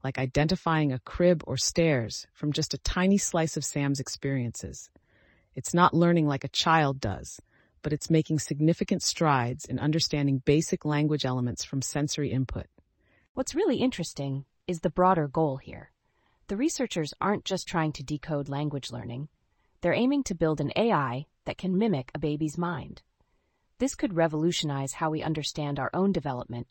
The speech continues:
Speaker 2: and potentially lead to A I that we can teach in a more intuitive way.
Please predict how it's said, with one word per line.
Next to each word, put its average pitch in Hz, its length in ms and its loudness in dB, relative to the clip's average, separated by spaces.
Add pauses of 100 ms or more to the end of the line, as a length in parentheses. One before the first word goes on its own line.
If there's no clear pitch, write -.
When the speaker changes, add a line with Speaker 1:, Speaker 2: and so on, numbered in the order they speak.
Speaker 2:
and 160 120 -6
potentially 247 520 -4
lead 165 220 0
to - 200 -4
A 190 120 0
I 135 340 -2 (100)
that - 120 -8
we 160 100 -4
can 156 160 -6
teach - 400 -8
in 151 100 -4
a 151 60 -2
more 147 220 0
intuitive 143 540 -4
way. 123 320 -10